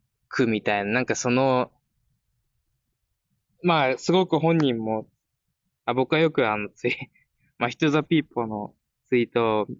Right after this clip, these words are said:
見てたんですけど、あの、すごく、もう葛藤を抱えながらも、音楽に向き合ってる感じとか、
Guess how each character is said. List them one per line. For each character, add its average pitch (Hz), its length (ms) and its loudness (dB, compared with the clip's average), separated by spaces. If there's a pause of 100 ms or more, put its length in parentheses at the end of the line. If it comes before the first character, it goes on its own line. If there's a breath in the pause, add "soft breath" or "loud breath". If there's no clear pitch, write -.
(100)
見 131 160 0
て 120 80 -12
た 95 160 -6
ん 95 80 -14
で 98 80 -6
す - 100 -18
け 101 120 -4
ど、 95 180 -6 (1800)
あ 107 200 -2
の、 95 280 -6 (680)
す - 120 -2
ご 135 120 4
く、 - 220 -4 (100)
も 117 260 -4
う - 40 -14
葛 - 260 -4
藤 143 120 2
を 123 40 2
抱 127 260 0
え 123 40 0
な 127 120 0
が 123 120 0
ら 120 80 -2
も、 120 320 -2 (440)
音 139 120 0
楽 113 220 0
に 104 60 -2
向 104 140 -4
き 113 120 -2
合 110 40 0
っ - 20 -4
て - 180 -8
る 104 100 -6
感 104 220 -10
じ - 100 -18
と 101 80 -6
か、 - 320 -8